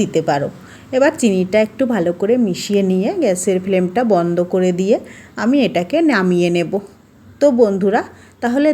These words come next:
দেখতেই পেলে কত সহজে আর একদম অল্প সময়ে কিন্তু এই পাবদা মাছের পাতলা ঝোলটা তৈরি হয়ে গেল। এটা দেখতে যতটা টেস্টি, এটা গরম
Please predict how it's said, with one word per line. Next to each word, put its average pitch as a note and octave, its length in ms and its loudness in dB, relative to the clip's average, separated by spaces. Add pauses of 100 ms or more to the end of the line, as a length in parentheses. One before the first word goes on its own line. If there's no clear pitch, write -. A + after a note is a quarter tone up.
দেখতেই G3 480 0
পেলে G#3 220 0 (420)
কত A3+ 160 2 (200)
সহজে F#3+ 440 2 (160)
আর C4 80 2 (180)
একদম G3 260 -2 (140)
অল্প F#3+ 200 -2 (180)
সময়ে F#3+ 340 0 (100)
কিন্তু F#3 280 -2 (220)
এই C4+ 60 2 (100)
পাবদা E3+ 360 0
মাছের A3+ 460 0
পাতলা F#3+ 360 -2
ঝোলটা F#3 440 -2 (160)
তৈরি F#3 320 2
হয়ে F#3 280 2
গেল। F#3+ 140 0 (560)
এটা A#3+ 160 0 (160)
দেখতে F#3 340 0
যতটা F#3 440 -2 (100)
টেস্টি, F#3+ 380 -2 (200)
এটা A3 140 2 (160)
গরম F#3 240 4